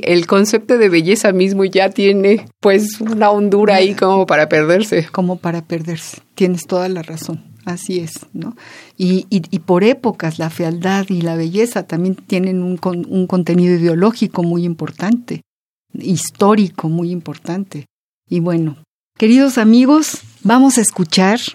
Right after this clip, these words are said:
Speaker 2: de este bellísimo libro, eh, musical, de este pequeño, eh, joyero lleno de poesía y de música, ¿De qué tamaño es el cielo?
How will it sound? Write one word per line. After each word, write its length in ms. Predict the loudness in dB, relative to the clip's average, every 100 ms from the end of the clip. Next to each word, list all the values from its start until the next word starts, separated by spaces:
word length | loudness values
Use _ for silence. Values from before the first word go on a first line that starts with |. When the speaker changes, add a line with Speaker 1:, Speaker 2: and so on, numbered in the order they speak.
| _ _ _ -6
Speaker 2:
de 360 | 2 4 6 4
este 420 | 2 0 0 0 -4 -2
bellísimo 1000 | 2 2 6 6 4 4 4 4 0 -6 -4
libro, 720 | 2 4 6 6 4 2 2 0 -2 -12 -14 -14 -6
eh, 260 | -6 -6 2
musical, 840 | 4 4 4 -4 0 0 2 2 -2 -10 -20 -8
de 260 | 2 4
este 420 | 4 0 0 0 0 -4
pequeño, 720 | -4 0 2 6 6 4 2 -4 -16 -20 -14 -4
eh, 140 | -4
joyero 840 | -4 0 2 4 6 6 4 2 -4 0
lleno 340 | 2 4 4
de 120 | 2
poesía 440 | 2 -2 2 2 2
y 60 |
de 140 | 4 2
música, 680 | 2 0 -2 -8 -4 -6 -6 _ _ _ _ -2
¿De 200 | 2 2
qué 280 | 2 2 2
tamaño 640 | 0 2 4 4 4 2 0
es 240 | 0 2
el 180 | 0 0
cielo? 520 | -2 0 0 -2 -10